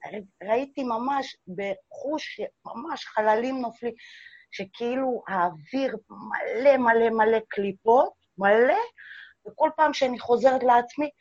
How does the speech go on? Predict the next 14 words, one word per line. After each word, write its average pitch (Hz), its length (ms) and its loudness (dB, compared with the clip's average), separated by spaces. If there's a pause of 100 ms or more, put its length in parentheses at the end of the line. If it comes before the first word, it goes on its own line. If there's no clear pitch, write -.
(360)
נופלים. 196 600 0 (440)
ועוד 240 260 4
פעם 254 360 6
מחזיר, 220 420 2 (120)
וזה 196 240 2
נעשה 214 440 6
דרכי, 226 720 4
אני 190 300 0
כאילו, 233 300 4
אני 220 200 4
אפילו 262 260 -2
לא 254 120 4
מודעת 247 520 4
לזה, 165 340 -4